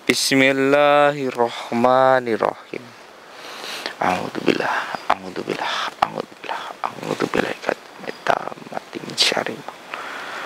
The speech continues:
Allahu la ilaha illa huwal hayyul qayyum. La ta'khudhuhu sinatun wa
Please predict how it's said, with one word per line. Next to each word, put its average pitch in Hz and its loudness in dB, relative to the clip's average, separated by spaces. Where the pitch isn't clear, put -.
Allahu 104 -4
la - 2
ilaha - 0
illa - -2
huwal 53 2
hayyul - 0
qayyum. 50 -2
La 104 2
ta'khudhuhu - 0
sinatun - 2
wa 50 6